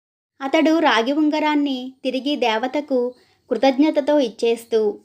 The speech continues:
"తల్లి, నా స్వశక్తి మీద నాకు నమ్మకం ఉన్నది. లోగడ ఉద్యోగం సంపాదించుకోవటం సాధ్యపడకపోయినా ఇప్పుడు సంపాదించుకున్న ఉద్యోగాన్ని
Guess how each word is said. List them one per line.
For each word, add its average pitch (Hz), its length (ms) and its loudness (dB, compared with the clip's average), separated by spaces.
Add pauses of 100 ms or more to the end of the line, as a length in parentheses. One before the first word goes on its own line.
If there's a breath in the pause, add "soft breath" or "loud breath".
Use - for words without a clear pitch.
(120)
"తల్లి, 226 540 2 (300 loud breath)
నా 254 140 0
స్వశక్తి 262 500 -2
మీద 262 240 2
నాకు 294 400 2
నమ్మకం 277 500 2
ఉన్నది. 233 460 0 (420 soft breath)
లోగడ 254 360 6
ఉద్యోగం 277 520 2
సంపాదించుకోవటం 277 1000 -2
సాధ్యపడకపోయినా 254 1160 0 (440 loud breath)
ఇప్పుడు 330 420 2
సంపాదించుకున్న 294 920 2
ఉద్యోగాన్ని 254 880 0